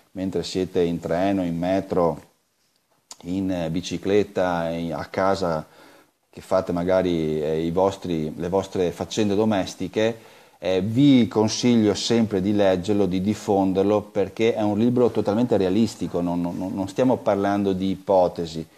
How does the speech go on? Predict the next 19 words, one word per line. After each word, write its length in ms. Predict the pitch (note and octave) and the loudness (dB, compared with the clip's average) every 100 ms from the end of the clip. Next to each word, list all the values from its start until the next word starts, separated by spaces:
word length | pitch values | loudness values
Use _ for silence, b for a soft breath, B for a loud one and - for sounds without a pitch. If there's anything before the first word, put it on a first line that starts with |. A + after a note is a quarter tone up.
| b | b
In 100 | - | -8
questo 260 | F#2+ A2 G#2+ | -6 -2 0
libro 300 | A#2+ C3+ A#2+ | 2 2 2
si 180 | - G2+ | 0 -4
dis-, 300 | F#2+ - - | -4 -6 -10
si 400 | - - A2 F#2+ | -8 -2 0 0
descrivono 680 | G2 - - B2+ C3+ C3 A2 | -2 -4 -2 2 4 4 4
le 180 | G#2 - | 2 0
tecnologie 420 | G#2 G#2 G#2+ C#3 | -2 0 2 2
attuali 540 | A2 - C3 A#2 F2+ B B B | 2 4 4 4 2 B B B
e 120 | F2+ | -14
quelle 300 | F2 D3 C#3+ | -2 4 4
che 100 | - | 4
arriveranno 540 | F#2+ F#2+ G2+ A2+ C3 A2+ | 2 4 4 4 4 2
nel 120 | F#2 | 0
prossimo 480 | - A2 A#2+ A#2 F2+ | 2 2 2 -2 -2
futuro, 420 | F#2 F2 E3 A#2+ | -4 0 4 4
che 80 | - | 2
sono 360 | - F#2+ F2+ | -2 0 0